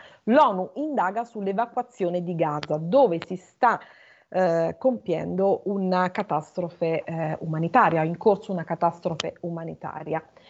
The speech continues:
Eh, dottoressa, eh, Bagaini, intanto vediamo un po' il quadro geopolitico, perché giustamente l'ambasciatore diceva un clima molto fragile, relazioni internazionali che si stanno sempre più infragilendo, e questo è il rischio fortissimo.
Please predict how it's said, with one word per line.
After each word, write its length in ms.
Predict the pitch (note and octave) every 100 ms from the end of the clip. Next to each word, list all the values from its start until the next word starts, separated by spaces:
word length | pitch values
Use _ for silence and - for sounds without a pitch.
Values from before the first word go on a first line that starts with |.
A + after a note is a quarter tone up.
| _
Eh, 240 | - G#3+ G3+
dottoressa, 680 | B3+ C4+ D#4 F4 B3+ A3 A3+
eh, 280 | F#3+ F#3+ F3+
Bagaini, 580 | F#3 F#3 F3 E3+ E3+ D3
intanto 380 | A#3 B3 F#4 F4+
vediamo 260 | G3 C#4+ C4
un 120 | E3
po' 140 | F#3+
il 100 | E3+
quadro 480 | E3+ F#3 F3+ E3+ E3+ -
geopolitico, 560 | F3+ E3+ E3 D#3+ F3+
perché 240 | E3+ E3+ F3
giustamente 480 | F#3+ - A3+ A3 G3+
l'ambasciatore 540 | F3 F3+ F3+ G#3 F#3
diceva 280 | E3 F3+ E3
un 160 | F3+
clima 380 | - A3+ C4+ F#3
molto 480 | E3+ F3+ G#3 - D#3+
fragile, 680 | - F#3 E3+ E3 E3 D#3+ D#3+ -
relazioni 640 | F#3+ F#3 F#3 F#3 G#3+ A3+
internazionali 760 | F3 F3+ F3+ F#3 F#3 B3+ E3+ G#3+
che 120 | E3+
si 160 | D#3+ E3+
stanno 340 | - F3 D#3+
sempre 340 | D#3 G3 G3+ F#3
più 240 | G#3 A3+ - - - _
infragilendo, 920 | - F3+ F3 F3 F3+ A#3 D#4+ G#3+ E3+ -
e 100 | -
questo 460 | B3+ C4+ G3 -
è 60 | F3
il 100 | F3+
rischio 320 | G3+ F#3+ E3+
fortissimo. 840 | - F3 - D#3+ D3+ - D#3+ D3+